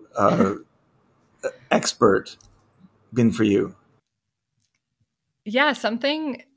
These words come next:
Speaker 2: something that I noticed when I started working with clients and getting a lot of application forms was just how different everyone's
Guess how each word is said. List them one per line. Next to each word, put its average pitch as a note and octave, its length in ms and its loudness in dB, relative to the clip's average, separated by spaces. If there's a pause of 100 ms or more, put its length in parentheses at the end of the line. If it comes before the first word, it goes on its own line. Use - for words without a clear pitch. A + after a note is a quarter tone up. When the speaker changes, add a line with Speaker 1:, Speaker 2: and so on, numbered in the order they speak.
(140)
Speaker 2:
something B3+ 300 -4
that D4+ 120 2
I A#3+ 80 4
noticed G3+ 640 2
when G3 200 -4
I F3+ 80 0
started F#3 400 -4
working F3+ 480 -6
with - 160 -10
clients A3 500 0
and F3 500 -4 (120)
getting F3+ 200 -2
a E3+ 40 -4
lot E3+ 160 -2
of E3+ 40 -8
application F3+ 640 -8
forms A3 600 -4 (640)
was F#3 760 0 (600)
just G3+ 380 0
how F#3 560 -2 (380)
different F#3+ 480 -4
everyone's E3+ 840 -6